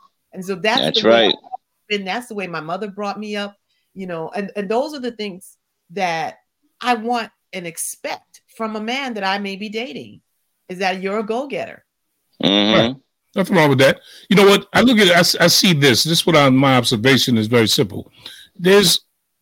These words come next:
Speaker 3: different kinds of people.
Speaker 1: Mm-hmm.
Speaker 3: And you're just, you're a career ori-, orientated, a career-minded,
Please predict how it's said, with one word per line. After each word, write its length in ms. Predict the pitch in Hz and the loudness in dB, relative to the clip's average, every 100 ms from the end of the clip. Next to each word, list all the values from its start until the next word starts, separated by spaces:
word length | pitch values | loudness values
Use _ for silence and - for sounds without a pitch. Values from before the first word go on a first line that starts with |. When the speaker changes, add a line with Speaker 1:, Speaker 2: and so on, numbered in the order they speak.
| 117 | -8
Speaker 3:
different 360 | 98 190 - 147 | 2 2 2 0
kinds 260 | 165 131 101 | 2 2 0
of 80 | 87 | -4
people. 380 | 160 113 - - - _ _ _ _ | -4 -4 -8 -16 -20 _ _ _ _
Speaker 1:
Mm-hmm. 240 | 175 180 - _ - | -20 -20 -20 _ 0
Speaker 3:
And 240 | 120 120 131 | 4 6 6
you're 100 | 151 | 4
just, 400 | 139 139 - - | 4 4 2 -2
you're 300 | 131 147 147 | 2 4 6
a 40 | |
career 480 | 131 147 120 127 127 | 4 2 4 6 4
ori-, 600 | 135 120 123 127 131 131 - | 2 2 4 4 2 0 0
orientated, 760 | 123 127 127 123 131 117 131 | 2 4 2 2 2 2 0
a 60 | 127 | -4
career-minded, 920 | - 127 127 120 120 120 120 123 127 | -6 0 2 4 4 4 2 0 -2